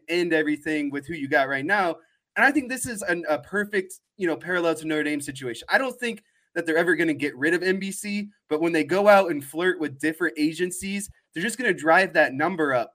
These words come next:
even further for what I think N B C potentially has to pay them.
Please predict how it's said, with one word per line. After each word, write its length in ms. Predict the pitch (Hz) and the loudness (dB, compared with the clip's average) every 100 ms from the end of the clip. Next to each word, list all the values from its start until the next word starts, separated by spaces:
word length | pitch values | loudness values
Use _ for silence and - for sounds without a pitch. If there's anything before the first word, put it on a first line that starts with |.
| _ | _
even 280 | 185 160 151 | -10 -4 -4
further 460 | 131 165 175 143 135 | -4 -2 0 0 -4
for 120 | 143 | -6
what 220 | 135 131 | -4 -2
I 80 | 143 | -2
think 240 | 143 151 156 | -2 -4 -2
N 140 | 156 | -4
B 120 | 143 | -4
C 380 | 139 156 147 135 _ - | -8 -6 -6 -6 _ -20
potentially 400 | 131 165 147 139 | -4 -4 -4 -4
has 180 | 123 - | -4 -4
to 80 | - | -12
pay 260 | - 165 | -2 2
them. 300 | 185 196 196 | 4 4 0